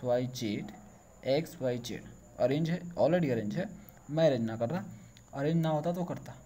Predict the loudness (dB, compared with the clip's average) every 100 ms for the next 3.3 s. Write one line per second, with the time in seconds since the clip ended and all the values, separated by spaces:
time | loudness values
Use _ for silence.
0 | -10 -6 -6 -8 -14 -6 -2 0 0 0
1 | 0 2 2 0 0 0 0 0 -4 -6
2 | -8 -6 -6 -4 -2 0 0 -2 -4 -8
3 | -10 -8 -4